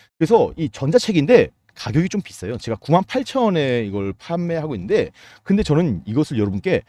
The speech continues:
자, 어떻게 백 퍼센트 무료로 구독자분들에게는 제가 그냥 공유를 해드린다. 보시면은 실제 구매하신 분들의 구매 후기가 많이 적혀 있어요. 평도 아주 좋습니다.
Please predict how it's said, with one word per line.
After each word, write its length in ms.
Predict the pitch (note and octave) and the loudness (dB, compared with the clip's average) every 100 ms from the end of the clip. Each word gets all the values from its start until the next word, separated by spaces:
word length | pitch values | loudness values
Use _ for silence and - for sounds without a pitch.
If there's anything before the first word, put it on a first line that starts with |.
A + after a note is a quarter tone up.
| _ _ | _ _
자, 160 | - C3 - | 0 0 2
어떻게 460 | - F#3 A#3 A#3+ - _ | 0 4 8 8 6 _
백 200 | - E3 - | 2 2 4
퍼센트 680 | - A#3 F#3+ E3+ - B3+ C#4+ - _ _ _ _ _ _ _ - | 6 8 8 4 4 4 2 -2 _ _ _ _ _ _ _ -2
무료로 560 | A#2+ E3 G#3 E3 F3 - _ _ | 2 6 8 8 8 4 _ _
구독자분들에게는 960 | - D3 - F3 C#3+ A#2+ G#2+ A#2+ G#3+ C#4+ _ _ _ | -2 0 2 2 4 2 2 4 2 0 _ _ _
제가 320 | - G2+ B2+ | -8 -2 -2
그냥 380 | - A#2 B2 A2 - _ _ - | -4 -6 -6 -8 -14 _ _ -12
공유를 280 | A#2+ B2 C#3 | -8 -6 -6
해드린다. 560 | C3+ A#2+ A#2 G#2 A#2+ - _ - _ | -6 -6 -2 0 0 -2 _ -20 _
보시면은 500 | - G#3+ A3 A#3+ D3+ E2 | -2 2 4 6 4 2
실제 500 | - C4 A3+ B3+ B3 | -4 -6 -2 0 0
구매하신 600 | - C#3+ F#3 B3 A#3+ A#3 | 0 2 6 6 4 2
분들의 240 | G3+ F3 | 2 0
구매 280 | F3 - D3 | -2 0 0
후기가 500 | F3+ G#3+ G3 F3+ G3 | 2 -2 0 2 2
많이 280 | D#2+ G#2 C3 | -2 -8 -8
적혀 240 | - G#2 | -10 -10
있어요. 320 | A#2+ E2+ B2+ G2+ _ - _ | -10 -6 -6 -6 _ -20 _
평도 420 | - C4 C4 A#3+ - | -6 -2 2 2 0
아주 160 | D3 | -6
좋습니다. 500 | E3 A2 F3+ C3 E2+ | -10 -6 -4 -2 -4